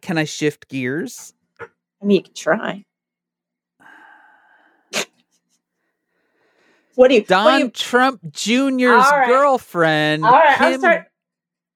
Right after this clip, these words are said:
Speaker 2: I'm liking,
Speaker 1: Guilfoyle,
Speaker 2: I'm liking this a little bit more. Go on.
Speaker 1: tested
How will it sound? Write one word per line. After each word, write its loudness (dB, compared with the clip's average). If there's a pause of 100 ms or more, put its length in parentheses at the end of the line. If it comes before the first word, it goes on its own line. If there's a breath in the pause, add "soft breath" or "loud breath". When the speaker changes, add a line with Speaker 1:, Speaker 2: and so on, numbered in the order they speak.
(100)
Speaker 2:
I'm -2
liking, 2
Speaker 1:
Guilfoyle, 0
Speaker 2:
I'm 2
liking -2
this 2
a 2
little 2
bit 2
more. -2
Go 4
on. -2 (880)
Speaker 1:
tested -2